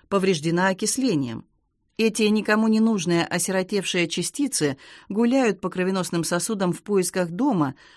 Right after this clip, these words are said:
пока тот же самый окислительный процесс, что повредил их оболочки, не заставит их осесть на хрупкие стенки артерий. Обычный анализ на холестерин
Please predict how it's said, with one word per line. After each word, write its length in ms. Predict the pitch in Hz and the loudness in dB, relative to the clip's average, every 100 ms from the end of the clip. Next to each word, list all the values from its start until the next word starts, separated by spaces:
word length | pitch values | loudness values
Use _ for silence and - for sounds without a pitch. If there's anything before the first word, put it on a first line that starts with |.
| _ - | _ -2
пока 280 | 185 180 202 | -2 2 2
тот 220 | 214 190 | 2 -2
же 100 | 175 | 0
самый 480 | 175 190 185 170 - | 0 0 2 0 0
окислительный 720 | 175 170 170 175 165 156 156 | -4 -4 -4 -4 -2 2 2
процесс, 560 | 151 165 165 277 262 - _ - | 2 -2 -2 0 -2 -4 _ -16
что 200 | - 240 | -6 -2
повредил 460 | 240 233 214 226 | 0 0 0 0
их 120 | 220 220 | 0 0
оболочки, 680 | 196 208 214 208 - 190 - _ _ - | 0 0 0 -2 -2 -4 -6 _ _ -2
не 180 | 175 | 0
заставит 540 | 160 160 - 247 240 220 | 2 0 0 0 0 -2
их 120 | 208 | -2
осесть 420 | 156 - 190 175 | -2 -2 -4 -2
на 100 | 160 | -4
хрупкие 460 | 156 208 208 196 175 | -2 -4 -4 -2 -2
стенки 380 | - 160 156 170 | -2 -2 -2 -2
артерий. 560 | 160 156 143 131 139 _ _ _ _ _ _ | -6 -4 -6 -6 -12 _ _ _ _ _ _
Обычный 520 | 170 170 190 - 170 | -2 0 0 0 0
анализ 320 | 165 160 156 | 0 0 -2
на 80 | 160 | -2
холестерин 640 | 156 160 156 - 202 220 | -4 -4 -4 -4 -2 -2